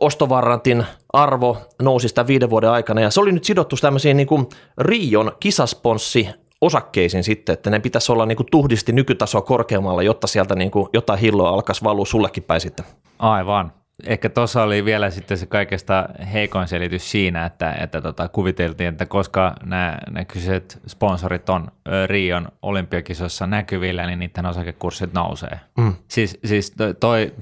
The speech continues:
Speaker 2: toi, toi argumentti oli, oli niin huono, että, että se niinku oikeasti, oikeasti jo pitäisi niinku alkaa jo hävettää itse kutakin. Jos palataan tähän perusasioihin, niin tässähän on, tämähän ei ole nyt niinku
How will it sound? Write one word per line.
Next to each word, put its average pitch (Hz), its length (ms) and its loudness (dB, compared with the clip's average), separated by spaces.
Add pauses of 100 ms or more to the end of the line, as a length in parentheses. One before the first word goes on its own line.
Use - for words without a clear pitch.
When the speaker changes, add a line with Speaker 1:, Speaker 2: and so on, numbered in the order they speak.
(140)
Speaker 2:
toi, 135 100 4 (500)
toi 110 140 2
argumentti 101 600 0
oli, 95 200 0
oli 98 380 0
niin 101 240 2
huono, 92 320 0
että, 90 320 -6
että - 220 -8
se 90 140 -4
niinku 90 260 -6 (220)
oikeasti, 90 540 -6 (160)
oikeasti 92 560 -4 (400)
jo 87 220 -4 (260)
pitäisi 95 320 0
niinku 95 180 -2
alkaa 95 220 0
jo 98 80 0
hävettää 95 440 -2
itse 95 220 -4
kutakin. 92 480 -4 (580)
Jos 127 200 0 (180)
palataan 147 360 2
tähän 127 260 2
perusasioihin, 113 920 0
niin 92 120 -4
tässähän 127 400 0
on, 117 160 -2 (220)
tämähän 135 240 2
ei 120 140 4
ole 117 120 0
nyt 120 40 0
niinku 117 260 -2